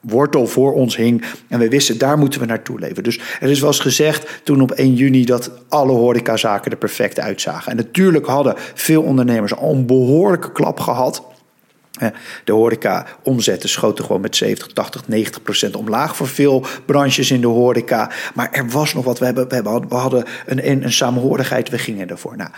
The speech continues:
tweede periode eigenlijk van dit jaar is die zomer geweest. Neem van één juni tot grosso modo half september. Ja, één juni voelde als een kleine bevrijdingsdag. Tuurlijk mochten we maar met kleine hoeveelheden omheen. En tuurlijk was daar ineens die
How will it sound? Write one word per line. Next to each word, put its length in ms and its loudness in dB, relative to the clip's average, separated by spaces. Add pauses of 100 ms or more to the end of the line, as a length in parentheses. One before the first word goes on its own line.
(300)
tweede 480 4
periode 680 4
eigenlijk 400 0
van 160 -4
dit 180 -2
jaar 200 0
is 180 -4
die 140 -10
zomer 400 -6
geweest. 280 -4
Neem 200 -2
van 200 -2
één 260 2
juni 440 2 (280)
tot 240 2
grosso 540 0
modo 640 2 (180)
half 460 0
september. 800 -2 (220)
Ja, 140 -8
één 180 2
juni 260 4
voelde 300 4
als 180 0
een 100 -2
kleine 360 0
bevrijdingsdag. 720 -2
Tuurlijk 380 2
mochten 340 -2
we 60 0
maar 480 -2
met 240 -2
kleine 340 2
hoeveelheden 580 2
omheen. 260 0
En 220 -6
tuurlijk 360 2
was 260 0
daar 200 2
ineens 340 2
die 200 2